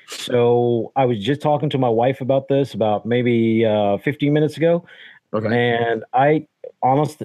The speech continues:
Speaker 1: hand, hand on heart, honest to God, I was saying the man responsible for putting me through to Mac is Hank Strange, right? And I was just telling her,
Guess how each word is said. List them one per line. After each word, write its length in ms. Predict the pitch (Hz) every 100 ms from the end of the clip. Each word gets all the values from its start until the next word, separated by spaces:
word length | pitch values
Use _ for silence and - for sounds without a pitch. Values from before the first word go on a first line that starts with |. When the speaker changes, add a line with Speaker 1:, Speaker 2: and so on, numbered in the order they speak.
| -
Speaker 1:
hand, 320 | 127 151 143
hand 260 | - 135 165
on 140 | 156
heart, 300 | 131 143 147
honest 260 | 120 131 -
to 60 | 120
God, 280 | 127 131
I 120 | - 120
was 140 | 120
saying 420 | - 123 123 117 - - - _ _ _ _
the 140 | 110 127
man 400 | 131 156 175 165
responsible 680 | 139 - 151 143 113 110 98
for 140 | 104
putting 280 | - 139 143
me 100 | 135
through 320 | - - 135
to 80 | 127
Mac 560 | 107 110 120 143 - - _ _ _ _
is 140 | 110 95
Hank 280 | 92 117 -
Strange, 480 | - 90 73 - - - - _ _
right? 300 | 104 107 113 _ - - - - - -
And 160 | 117
I 80 | 135
was 120 | 139
just 160 | 104 -
telling 220 | 135 135
her, 380 | 127 117 110 -